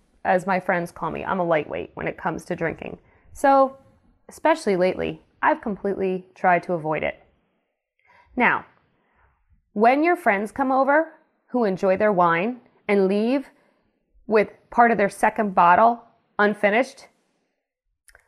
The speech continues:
what you do is you take it and you pour it into a container and stick it in the freezer. I swear you'll be thanking me you did this. Because sometimes you'll see recipes where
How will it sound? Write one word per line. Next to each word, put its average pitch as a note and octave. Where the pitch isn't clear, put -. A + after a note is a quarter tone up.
what F3
you G3+
do G3
is F3
you E3+
take D#3+
it A#3
and E3+
you D3
pour D#3+
it D#3+
into E3
a A#3+
container F#3+
and G#3
stick -
it D3+
in D#3
the F3
freezer. G#3+
I F3+
swear F#3+
you'll F3+
be F3
thanking F3
me E3+
you F#3
did E3+
this. -
Because G3
sometimes C#4+
you'll B3
see A#3
recipes E3+
where D#3